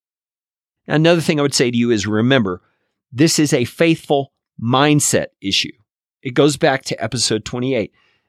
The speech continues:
This is an issue of your mindset. You've got to be practicing these things out of the belief that God wants you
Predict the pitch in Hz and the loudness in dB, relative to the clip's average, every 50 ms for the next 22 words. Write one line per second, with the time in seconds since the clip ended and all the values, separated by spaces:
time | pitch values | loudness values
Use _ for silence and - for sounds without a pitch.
0 | _ _ - 156 170 - 247 196 175 208 185 175 180 185 - - 190 175 160 160 | _ _ -2 0 0 2 0 2 2 2 2 2 2 2 2 2 0 0 0 0
1 | 160 156 147 135 135 151 180 190 175 - - - - _ _ _ _ _ _ _ | 0 0 0 0 0 0 0 0 -2 -2 -4 -6 -8 _ _ _ _ _ _ _
2 | _ _ _ _ _ _ _ _ _ - - 151 156 143 135 123 113 156 151 160 | _ _ _ _ _ _ _ _ _ -4 0 0 0 0 -2 0 0 2 2 2
3 | 160 180 190 _ - - - 196 180 151 131 117 - - 156 143 127 131 123 - | 0 -2 -4 _ -4 -2 -2 -2 -2 -4 -8 -10 -6 -4 -2 -2 -2 -4 -6 -10
4 | _ - - - - 196 190 196 226 240 - 254 196 - - - 151 127 113 104 | _ -16 -12 -6 -2 -2 0 0 0 -2 0 0 0 2 2 0 0 -2 -2 -2
5 | 110 110 104 98 - - - 64 65 80 82 92 - - _ _ - 127 143 175 | -2 -4 -4 -4 -6 -8 -10 -10 -12 -10 -10 -12 -12 -14 _ _ -2 0 2 2
6 | 190 196 - _ - 139 160 156 151 147 131 123 123 120 113 120 123 151 139 120 | 2 0 -2 _ -4 0 2 4 4 2 2 0 0 0 0 0 0 0 -2 -4
7 | 101 - - 113 95 92 110 104 131 127 127 135 143 151 147 139 120 120 127 139 | -4 -4 -4 -6 -6 -6 -4 0 0 2 4 4 2 2 0 -2 0 2 2 2
8 | 143 - - - - 50 50 | 2 2 0 -2 -4 -8 -12